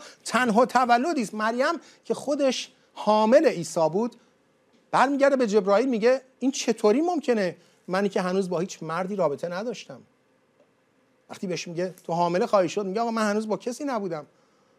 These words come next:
و اینکه مریم درست داره فکر می‌کنه، میگه خب برای اینکه من بخوام حامله باشم من باید همسر داشته باشم، من باید با اون نزدیکی بکنم، هم بستر بشم تا ثمرهٔ اون یک نوزاد باشه،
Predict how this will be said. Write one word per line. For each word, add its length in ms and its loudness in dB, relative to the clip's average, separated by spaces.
و 40 -4
اینکه 160 -2
مریم 400 2
درست 340 4
داره 120 0
فکر 300 0
می‌کنه، 320 -10
میگه 120 -4
خب 120 0
برای 220 4
اینکه 160 2
من 160 0
بخوام 240 -2
حامله 420 0
باشم 400 -4
من 160 -6
باید 200 -4
همسر 380 0
داشته 300 -2
باشم، 340 -4
من 180 -4
باید 240 -2
با 80 0
اون 160 -2
نزدیکی 460 -4
بکنم، 380 2
هم 180 -6
بستر 380 2
بشم 360 -2
تا 380 4
ثمرهٔ 680 0
اون 420 2
یک 200 -6
نوزاد 440 0
باشه، 300 -18